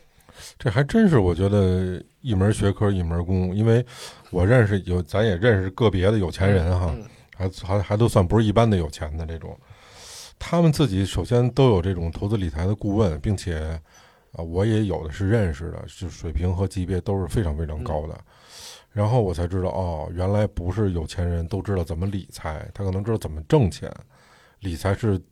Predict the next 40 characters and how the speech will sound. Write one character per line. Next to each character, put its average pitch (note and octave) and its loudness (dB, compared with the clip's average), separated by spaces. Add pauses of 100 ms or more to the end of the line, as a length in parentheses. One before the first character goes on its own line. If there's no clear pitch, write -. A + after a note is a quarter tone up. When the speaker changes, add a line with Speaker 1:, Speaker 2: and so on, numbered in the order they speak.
(100)
Speaker 1:
单 A2+ 6
门 F2+ 2
儿 E2+ -2
的 G2+ 0
一 F2 -2
门 D#2 -4
学 D#2+ -6
问。 D#2 -12
Speaker 2:
您 E3+ -2
说 G#3 2
的 G3+ 0
这 D#3+ 0
个 A2 -10
是 A#2 -10 (160)
他 F3 -2
们 C#3 -4 (120)
不 E3+ -10
知 E3+ -6
道， E3+ -4 (360)
但 D#3+ 2
是 C#3 -8
呢， G#2 -14 (200)
Speaker 1:
啊。 D#2+ -4 (140)
Speaker 2:
他 D#3+ -6
们 D3+ -4
有 G#2+ -8
这 A#2 -10
个 C3 -8
意 D3 -12
识。 - -12
Speaker 1:
有， G2 -2
有， F2+ 0
对， D#2 -4
有 D#2+ -6
这 D#2+ -6
意 E2+ -6
识。 E2+ -8
Speaker 2:
这 D#3 0
个 A#2 -8
是， G#2+ -14